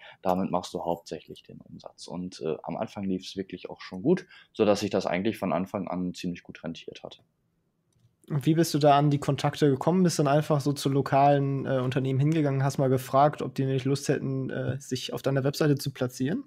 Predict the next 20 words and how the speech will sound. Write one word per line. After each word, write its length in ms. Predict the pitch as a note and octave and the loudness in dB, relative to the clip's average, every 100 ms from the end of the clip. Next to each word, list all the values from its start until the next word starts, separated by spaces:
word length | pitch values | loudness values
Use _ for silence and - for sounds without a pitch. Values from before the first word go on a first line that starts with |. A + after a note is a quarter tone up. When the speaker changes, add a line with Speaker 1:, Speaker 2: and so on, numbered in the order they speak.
| _ _ _ _ _ _ A#2 | _ _ _ _ _ _ 0
Speaker 1:
Es 80 | |
ist 420 | C3 D#3 D#3 - A#2+ | 4 4 2 -6 2
natürlich 560 | C3 B2+ E3+ D#3 B2+ | 4 6 6 6 4
Klinkenputzen 680 | - C#3+ F#3+ F#3 F3+ F3 - | 0 4 4 4 0 0 -6
angesagt 640 | - D3+ D#3 C3+ C#3 D3+ - | -6 -2 -2 2 2 2 0
bei 140 | C#3 | 0
sowas. 480 | C3+ C#3 D#3+ - - | 2 4 2 0 2
Äh, 40 | |
am 380 | A2+ A#2 G#2+ A2 | 4 6 4 2
Anfang, 760 | - E3+ - - D3 D3 B2 | 0 -2 -6 -4 -2 0 0
wo 100 | A#2+ | 2
ich 100 | B2+ | 2
die 80 | - | 4
erste 300 | A2+ A#2+ A2 | 4 4 2
Rechnung 360 | A2 - C#3+ C#3+ | 0 0 -4 -4
geschrieben 500 | C#3 - C#3+ C3 C3 | -4 -4 -6 -6 -4
hab, 180 | C3 - - | -6 -8 -10
das 160 | - C3+ | -6 4
war 100 | E3 | 4
ziemlich 320 | - D#3+ D3 | 6 0 0